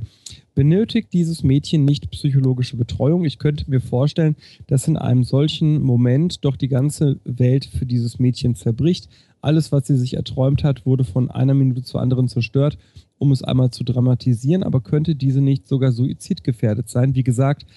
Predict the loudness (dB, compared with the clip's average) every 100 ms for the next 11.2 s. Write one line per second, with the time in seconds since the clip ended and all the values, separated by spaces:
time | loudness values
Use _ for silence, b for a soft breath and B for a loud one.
0 | B B -2 0 0 0 -2 2 4 4
1 | 2 0 0 0 -2 0 2 2 0 0
2 | -2 -2 -2 -4 -4 -6 -2 -2 0 -2
3 | -2 -4 -2 0 0 0 0 -2 -2 -2
4 | -2 -4 -2 -4 -2 -2 -4 b b b
5 | b -6 -4 2 2 4 2 2 0 0
6 | 2 2 -2 _ -2 2 0 -2 -4 -2
7 | 2 2 2 0 0 0 2 0 0 0
8 | -2 -2 -2 -2 -2 0 0 -2 0 -2
9 | 0 0 2 0 -2 0 0 2 2 0
10 | -2 -4 -4 -4 -2 0 0 0 0 2
11 | 2 0